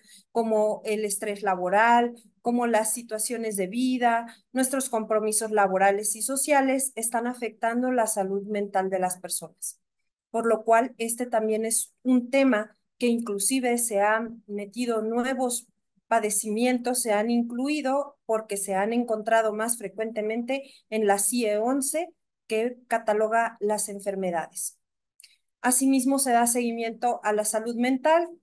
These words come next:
con todo lo que incluye el paquete de atención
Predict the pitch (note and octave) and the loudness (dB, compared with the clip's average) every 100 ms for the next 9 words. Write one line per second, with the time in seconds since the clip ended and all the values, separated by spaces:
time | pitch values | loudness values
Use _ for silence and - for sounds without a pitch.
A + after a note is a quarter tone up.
0 | _ _ A3+ A#3 A#3+ B3 B3 A#3+ A#3+ A3+ | _ _ -8 -2 0 0 0 -2 -4 -6
1 | G#3+ B3 B3 B3 B3 B3 - _ _ A3+ | -6 -6 -6 -2 -4 -4 -14 _ _ -8
2 | A3 A3 A3 A#3 A#3 A#3+ A#3+ - _ _ | 0 0 2 -4 0 -2 -2 -8 _ _
3 | F#3 G3+ G#3+ G#3+ A3 A3 A3+ A3+ - - | -6 0 2 2 0 0 -2 -6 -10 -8
4 | G3 A3 G#3+ - B3 A#3+ C4 | -4 -2 0 0 0 0 -2